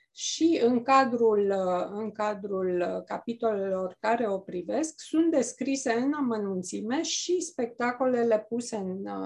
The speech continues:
scenă de acest Naka și, ca, să zicem,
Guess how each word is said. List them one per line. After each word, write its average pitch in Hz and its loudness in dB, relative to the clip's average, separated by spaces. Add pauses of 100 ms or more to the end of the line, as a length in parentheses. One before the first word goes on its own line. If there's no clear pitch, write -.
scenă 220 0
de 202 -4
acest 185 -6
Naka 185 -4 (360)
și, 320 4 (600)
ca, 214 4 (960)
să - -4
zicem, 226 0